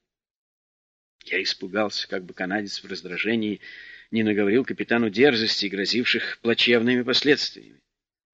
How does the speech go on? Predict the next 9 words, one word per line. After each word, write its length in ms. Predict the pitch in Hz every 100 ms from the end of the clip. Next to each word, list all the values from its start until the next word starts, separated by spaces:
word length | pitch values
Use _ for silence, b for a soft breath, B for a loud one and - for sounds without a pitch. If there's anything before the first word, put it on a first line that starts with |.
| _ _ _ _ _ -
Но 120 | 135
его 220 | 127 117
гнев 480 | 104 110 - - -
укротился 600 | - 113 101 - 135 -
при 140 | - 113
виде 260 | 120 117
кита, 500 | - 123 - 123 101
к 140 | - -
которому 500 | 95 98 98 92